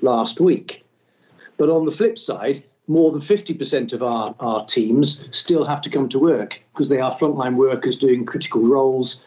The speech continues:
signal control, maintenance, et cetera.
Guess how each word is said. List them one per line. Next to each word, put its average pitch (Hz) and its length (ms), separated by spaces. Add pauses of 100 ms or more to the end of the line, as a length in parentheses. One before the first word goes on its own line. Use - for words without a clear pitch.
(180)
signal 127 380
control, 131 800 (180)
maintenance, 135 640
et 117 100
cetera. - 440